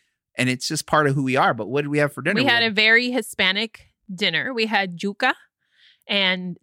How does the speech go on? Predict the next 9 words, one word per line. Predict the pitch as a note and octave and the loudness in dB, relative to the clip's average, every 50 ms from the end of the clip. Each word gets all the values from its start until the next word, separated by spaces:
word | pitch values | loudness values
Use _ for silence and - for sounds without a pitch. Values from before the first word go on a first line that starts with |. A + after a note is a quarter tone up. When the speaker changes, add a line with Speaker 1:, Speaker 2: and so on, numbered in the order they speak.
| _ - | _ -10
Speaker 2:
chicken | - - G3+ F#3+ - - B3 C4 D4 E4+ F4+ _ _ _ _ _ _ _ _ _ _ _ _ - | -6 -6 -6 -4 -2 -2 -2 -2 -2 -4 -10 _ _ _ _ _ _ _ _ _ _ _ _ -10
and | F#3+ F3+ F3 E3+ E3+ E3+ E3+ E3+ - _ | -8 -6 -4 -4 -6 -6 -8 -12 -16 _
corn. | - - - F#3 E3+ C#3+ - - - D#3+ - _ _ _ - - | -20 -18 -14 -12 -12 -12 -14 -16 -20 -20 -20 _ _ _ -8 -4
Speaker 1:
You | E3+ E3+ | -2 0
know, | D#3 C#3+ C#3+ | 0 2 2
another | C#3+ D#3 F3 A3 B3 F3 | 2 2 2 2 2 2
night | C3+ C3+ C#3+ D3+ - | 2 2 2 0 0
we'll | C#3+ C#3+ C#3+ | 0 0 0
have | C3 C#3 D#3 C#3+ C#3 C#3+ D3 | 2 2 2 2 2 2 0